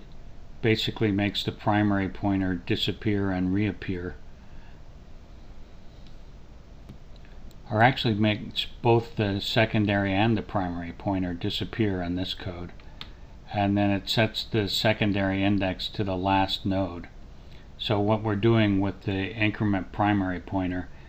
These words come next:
is resetting the machine, resetting the secondary pointer to the bottom of the, uh,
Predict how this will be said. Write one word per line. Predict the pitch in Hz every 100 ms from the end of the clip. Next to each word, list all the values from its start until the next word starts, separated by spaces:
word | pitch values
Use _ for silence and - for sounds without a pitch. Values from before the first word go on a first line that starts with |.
| - -
is | 110 90
resetting | 90 110 107 - 110 101 95
the | 92
machine, | 90 - 104 95 85
resetting | 90 104 - 101 98 92
the | 90
secondary | - 101 - 101 95 92 87
pointer | - 95 92 87 - - - -
to | -
the | 101
bottom | 90 95 95 98 92
of | 92 87
the, | 95 92 90
uh, | 90 90